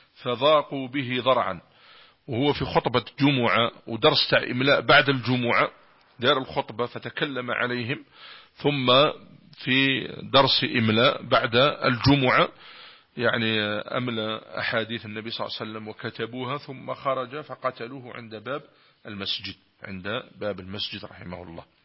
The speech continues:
يقول هذا: "يجوز أن يعير ولده الصغير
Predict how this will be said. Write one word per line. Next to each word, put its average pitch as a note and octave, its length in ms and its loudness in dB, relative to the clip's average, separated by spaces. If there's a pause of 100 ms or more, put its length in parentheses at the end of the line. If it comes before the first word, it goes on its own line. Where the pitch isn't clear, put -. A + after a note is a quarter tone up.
(600)
يقول D#3 340 6
هذا: C3+ 480 4 (180)
"يجوز C#3 600 4 (680)
أن C#3+ 280 2
يعير C#3+ 360 4
ولده C3 600 2
الصغير C3+ 600 0